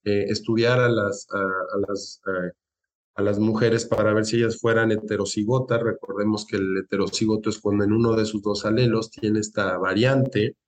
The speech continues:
que condi-, que puede condicionar la enfermedad y, eh, y, y, pues, en base a eso poder determinar realmente, dar ese asesoramiento genético, eh,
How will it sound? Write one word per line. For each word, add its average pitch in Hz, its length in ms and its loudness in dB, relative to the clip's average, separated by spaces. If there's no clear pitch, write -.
que 98 120 -8
condi-, 98 460 -2
que 98 100 -2
puede 107 280 0
condicionar 98 540 -2
la 104 80 0
enfermedad 113 640 0
y, 127 440 2
eh, 101 300 2
y, 104 420 -2
y, 95 60 -2
pues, 101 280 -2
en 104 100 2
base 107 220 2
a 107 40 0
eso 113 180 -2
poder 107 420 0
determinar 107 640 0
realmente, 107 760 0
dar 104 260 2
ese 104 400 2
asesoramiento 98 840 -2
genético, 107 880 -2
eh, 90 360 -4